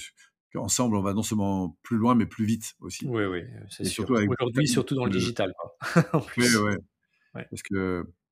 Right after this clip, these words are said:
Speaker 1: parce qu'il faut tellement de choses, il, dans le di-, et plus on avance, plus c'est le cas, hein, c'est, c'est, c'est vraiment des affaires de millimètres. Euh, c'est un peu comme un gouvernail, quoi. Si, si on oriente un peu le, le bon endroit, on, on peut se retrouver dans des destinations très différentes, en fait.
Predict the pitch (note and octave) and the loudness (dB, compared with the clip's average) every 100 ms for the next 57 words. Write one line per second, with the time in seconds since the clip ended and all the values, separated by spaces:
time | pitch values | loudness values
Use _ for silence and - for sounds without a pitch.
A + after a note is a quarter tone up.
0 | _ _ _ _ _ _ _ _ G2+ C#3 | _ _ _ _ _ _ _ _ -10 -4
1 | B2+ C3 G3+ G3 - D3 D3 A#2+ A#2+ G2 | 2 4 6 4 4 4 4 4 -2 -4
2 | - - - B2 C3+ - _ - B2+ B2+ | -6 -10 -4 -2 -4 -10 _ 0 0 0
3 | C#3 E3 C#3+ E3+ A#2+ - B2 G2+ C#3+ B2 | 0 0 2 0 -2 -4 -2 0 2 2
4 | G2+ - - - C#3 B2+ C#3 C3+ A2 A2 | 0 -4 -8 -8 -6 -2 0 2 2 2
5 | C3 A2 A2+ B2+ B2 C#3+ D#3+ - _ _ | 2 4 6 8 8 8 4 -6 _ _
6 | _ _ _ _ _ _ - F#2+ F#2+ - | _ _ _ _ _ _ -6 -4 -2 -2
7 | G#2+ B2+ A#2+ A2 G#2 G#2 G#2+ B2 A#2 G#2 | 0 2 4 4 6 4 4 4 4 0
8 | F2 - - G#2 G#2+ A2+ A#2 A#2 - A#2+ | -6 -8 -6 0 4 6 4 2 -2 0
9 | C3+ B2+ G#2+ G2 F#2 _ _ _ _ _ | 4 6 6 4 -2 _ _ _ _ _
10 | - G2+ A2 G#2+ G#2 C3+ A#2 - G#2 - | -8 -2 0 0 0 0 -2 -2 -4 -4
11 | G2 - G2+ - G#2+ A#2+ G#2+ G2+ G2+ G#2 | -6 -8 -8 -6 -2 -2 0 -2 0 0
12 | G#2 - G2 A#2+ - D3 B2+ G2+ A#2 G#2 | 0 -2 -6 -6 -2 0 0 -2 -2 -4
13 | F#2 E2+ | -6 -12